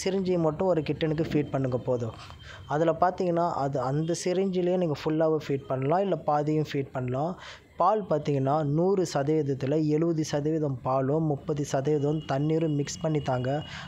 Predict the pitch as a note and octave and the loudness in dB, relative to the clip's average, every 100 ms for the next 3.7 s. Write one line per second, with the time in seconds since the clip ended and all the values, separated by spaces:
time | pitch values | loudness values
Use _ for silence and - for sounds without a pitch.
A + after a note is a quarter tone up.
0 | - C#3 - F3+ E3 D#3+ D#3 E3+ E3 D3 | -4 -2 0 0 0 2 2 2 2 0
1 | C#3+ C#3 C3+ D3 C#3 C3 C#3 C#3+ - - | 0 0 2 2 2 2 2 0 -4 -12
2 | - - D3 D#3+ F3 F3+ E3 D#3+ E3 E3+ | -14 -8 0 2 2 2 2 0 0 0
3 | D3 A#2+ C3+ C#3 D#3+ F3 E3+ | -2 -4 -4 0 0 2 2